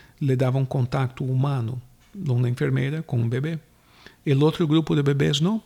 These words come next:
solamente se le daba el alimento, etcétera, etcétera, pero no había masaje, entre comillas. Entonces, de, cuando terminó el estudio, se verificó que la mortalidad en el grupo de bebés que recibían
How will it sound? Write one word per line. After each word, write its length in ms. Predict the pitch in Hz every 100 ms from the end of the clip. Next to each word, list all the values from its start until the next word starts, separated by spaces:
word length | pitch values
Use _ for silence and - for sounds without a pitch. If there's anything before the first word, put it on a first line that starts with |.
| -
solamente 560 | - 127 123 131 139 131
se 120 | 143
le 120 | 131
daba 180 | 127 123
el 80 | 120
alimento, 540 | 120 135 170 170 139
etcétera, 420 | 123 156 151 135
etcétera, 400 | 127 180 170 190
pero 240 | - 131 123
no 220 | 131 139
había 320 | 127 131 139 - _ -
masaje, 720 | 131 123 156 147 113 123 147
entre 280 | 131 123 117
comillas. 480 | 123 120 127 - - - - - - - - - - 165
Entonces, 680 | 143 190 220 - 170 180 - - _ -
de, 280 | 165 139
cuando 300 | - 147 127
terminó 360 | 127 123 120 139
el 60 | 170
estudio, 400 | 139 220 170 127
se 140 | 131
verificó 680 | 123 123 - 147 131 135 180 220 -
que 120 | -
la 140 | 127 123
mortalidad 1080 | 131 160 165 - 139 139 123 123 123 127 - _ - _ -
en 140 | 143
el 140 | 127 120
grupo 360 | 139 156 156
de 100 | 139
bebés 560 | 131 127 123 139 135 -
que 160 | - 123
recibían 880 | 135 - 135 120 175 139 113 156